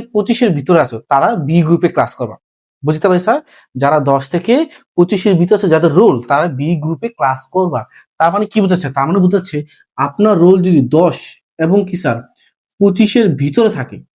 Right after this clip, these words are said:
আবার বলছি স্যার দশ এবং পঁচিশের ভিতরে থাকে তাহলে কি স্যার আপনি বি গ্রুপে ক্লাস করতে পারবেন। That's mean যদি আপনার রোল দশ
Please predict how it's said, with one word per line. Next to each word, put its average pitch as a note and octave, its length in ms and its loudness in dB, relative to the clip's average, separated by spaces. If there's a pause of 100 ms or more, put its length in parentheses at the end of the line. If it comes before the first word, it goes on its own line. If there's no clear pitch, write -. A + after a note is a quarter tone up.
(520)
আবার D#3+ 180 2
বলছি F#3 180 4
স্যার F3 140 2 (140)
দশ F#3+ 160 2 (200)
এবং F3 200 2 (540)
পঁচিশের G#3+ 440 2 (120)
ভিতরে A3+ 360 0
থাকে F3 220 -6
তাহলে D3 240 -2
কি D3 120 -8
স্যার C#3+ 160 -4
আপনি F#3 180 -4 (420)
বি D3+ 160 0
গ্রুপে D3 260 -4
ক্লাস A#2+ 220 -2
করতে B2+ 240 -10
পারবেন। E3 220 -2 (340)
That's C#3+ 240 0
mean B3 120 2 (380)
যদি F#3+ 140 6 (120)
আপনার G#3+ 260 2
রোল F#3+ 100 4 (100)
দশ F#3 120 2